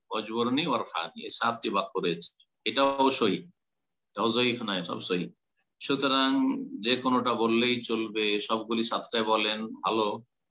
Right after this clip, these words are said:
পাঁচটি বলেন ভালো, শুধু "রব্বিক ফিরলি, রব্বিক ফিরলি" বলেন ভালো, চলবে, সমস্যা নেই। আর যে ইয়ে বললেন দোয়া, এতে দোয়ায়ে মাসুরা, আত্তাহিয়াত আর দুরুদের পরে,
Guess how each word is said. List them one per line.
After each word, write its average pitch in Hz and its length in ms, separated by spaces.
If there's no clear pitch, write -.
পাঁচটি 113 320
বলেন 104 400
ভালো, 107 440
শুধু 117 260
"রব্বিক 113 400
ফিরলি, 120 180
রব্বিক 104 400
ফিরলি" 113 200
বলেন 104 300
ভালো, 107 300
চলবে, 110 420
সমস্যা 113 400
নেই। 104 160
আর 110 420
যে 110 240
ইয়ে 110 320
বললেন 104 560
দোয়া, 110 300
এতে 110 360
দোয়ায়ে 104 280
মাসুরা, 104 480
আত্তাহিয়াত 107 640
আর 101 400
দুরুদের 110 340
পরে, 101 280